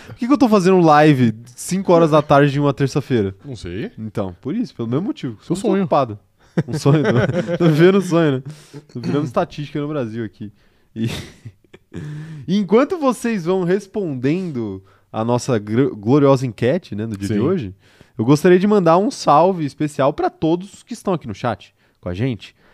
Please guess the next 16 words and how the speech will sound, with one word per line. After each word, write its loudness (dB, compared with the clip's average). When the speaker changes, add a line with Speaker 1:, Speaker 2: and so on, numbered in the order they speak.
Speaker 1:
Todos 0
os -6
nossos -4
companheiros -2
de -8
grid -6
lindos -6
que -6
com-, -6
compareceram 0
à 2
live -2
de -8
hoje. -12
Perfeito? -8
Speaker 2:
Eu? -8